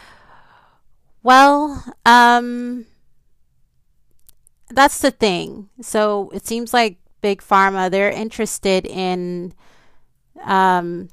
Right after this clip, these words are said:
vaccines seemingly more than they are interested in antivirals. I think that's kind of what she's saying, is that there are antiviral drugs on the market that could potentially cure us of covid nineteen, but they would much rather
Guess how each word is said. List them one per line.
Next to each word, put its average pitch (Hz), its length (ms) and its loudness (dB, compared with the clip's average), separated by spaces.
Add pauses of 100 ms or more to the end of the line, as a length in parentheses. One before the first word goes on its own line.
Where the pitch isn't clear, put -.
vaccines 196 800 0
seemingly 190 560 -6
more 175 240 -6
than 175 120 -8
they 175 120 -6
are 175 80 -2
interested 180 520 -6
in 170 120 -4
antivirals. 165 1000 -4
I 208 80 -4
think 247 260 -8
that's 233 220 2
kind 214 320 -2
of 190 80 -6
what 180 120 -8
she's - 280 -10
saying, 165 520 -8 (480)
is 196 140 -8
that 190 180 -2
there 196 220 2
are 190 60 0
antiviral 190 1000 0
drugs 180 460 -2
on 190 100 0
the 185 80 -6
market 180 540 -2
that 175 240 2
could - 260 -6
potentially 196 640 -8
cure 196 420 -2
us 190 280 0
of 175 140 -12
covid 180 360 -6
nineteen, 175 720 -10
but 190 160 -8 (180)
they 185 160 -6
would 185 180 -10
much 185 300 -8
rather 170 640 -2